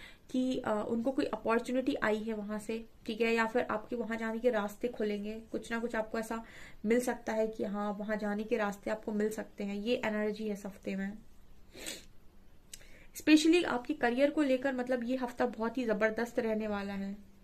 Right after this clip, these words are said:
ठीक है, यहाँ पर कुछ लोग मुझे गुरु की एनर्जी में भी नजर आ रहे हैं। ठीक है, जितने ज्यादा आप spiritually grow करेंगे, उतना आपकी गुरु की एनर्जी मुझे नजर आ रही है strongly,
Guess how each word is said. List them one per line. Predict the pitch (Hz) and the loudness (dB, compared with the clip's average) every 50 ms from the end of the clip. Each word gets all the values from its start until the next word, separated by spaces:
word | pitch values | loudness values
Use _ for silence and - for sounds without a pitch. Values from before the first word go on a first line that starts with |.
| - - - - - - - - - - - - - - - - - - - - - - - - - - - - - - | -20 -20 -20 -20 -20 -20 -20 -20 -20 -20 -20 -20 -20 -20 -20 -20 -20 -20 -20 -20 -20 -20 -20 -20 -20 -20 -20 -20 -12 -6
ठीक | - 226 208 | -4 -2 -2
है, | 220 226 226 226 - - - - - - - - - - 247 | -2 -4 -6 -8 -12 -18 -20 -20 -18 -16 -18 -14 -6 0 0
यहाँ | 262 262 294 | 2 2 4
पर | 320 | 4
कुछ | 311 320 302 - | 4 4 6 6
लोग | 320 320 | 6 6
मुझे | 302 302 302 311 | 8 8 8 8
गुरु | 254 226 240 247 262 269 | 6 6 6 4 4 4
की | 262 - 302 | 4 2 2
एनर्जी | - 240 233 240 247 247 247 247 254 | 2 2 2 4 4 4 4 2 2
में | 262 269 262 | 0 2 2
भी | 269 262 | 2 2
नजर | 233 220 208 226 233 | 0 0 0 0 -2
आ | 233 - 220 214 208 | -2 -2 -2 -2 -2
रहे | 208 208 208 208 208 | -2 -2 -2 -2 -4
हैं। | 208 208 208 208 208 - - - - - - - - - - - - - - - - - - - | -4 -4 -4 -6 -8 -10 -14 -20 -20 -20 -20 -20 -20 -18 -20 -20 -18 -18 -18 -18 -18 -14 -8 -4
ठीक | 247 226 233 | -4 0 0
है, | 240 247 247 - - - - - - | 0 -2 -2 -6 -16 -16 -8 -2 0
जितने | 269 262 - 330 330 | 0 0 2 2 6
ज्यादा | 302 302 285 285 302 302 | 8 8 8 8 6 4
आप | 294 302 269 | 2 0 -2
spiritually | - - - 269 262 269 285 285 285 302 | -4 -4 -2 -2 0 2 4 4 6 4
grow | 247 226 220 240 262 | 4 6 6 6 6
करेंगे, | 254 269 262 262 262 269 269 | 6 4 2 2 2 0 -2
उतना | 262 - 254 262 | -2 -4 -4 -4
आपकी | 254 254 254 - - 262 | -4 -4 -6 -6 -8 -4
गुरु | 226 233 240 247 247 | 0 2 4 4 4
की | 247 - 285 | 4 2 0
एनर्जी | - 226 220 220 226 220 214 - 233 | 0 2 2 2 0 -2 -2 -4 -4
मुझे | 226 226 214 233 214 | -4 -2 -2 -2 -2
नजर | 214 208 202 220 220 - | -2 -2 -2 -2 -4 -4
आ | 202 202 | -4 -4
रही | 196 202 | -4 -4
है | 214 214 | -4 -6
strongly, | 208 - - 214 208 196 202 202 208 | -6 -6 -6 -6 -4 -4 -6 -6 -6